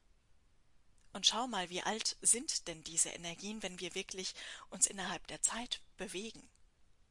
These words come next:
Es ist sozusagen einige Verkörperungen her, dass wir das geschaffen haben, dass wir den Untergang erlebt haben, dass wir zuvor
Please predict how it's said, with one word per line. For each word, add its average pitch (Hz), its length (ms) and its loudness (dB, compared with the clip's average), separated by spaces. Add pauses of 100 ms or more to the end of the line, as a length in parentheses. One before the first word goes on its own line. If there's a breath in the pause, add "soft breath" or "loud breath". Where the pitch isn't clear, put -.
(1040 loud breath)
Es - 140 10
ist 392 120 12
sozusagen 202 600 6
einige 214 420 -2
Verkörperungen 196 800 -6
her, 208 280 -2
dass 175 240 2
wir 165 200 -4 (400 loud breath)
das 202 220 4
geschaffen 196 500 0
haben, - 320 -14 (960 loud breath)
dass 175 280 12
wir 185 300 -4 (260 loud breath)
den 190 120 -8
Untergang 214 500 -2
erlebt - 380 -6
haben, - 320 -10 (300 loud breath)
dass 202 220 4
wir 233 100 -6
zuvor 208 540 -2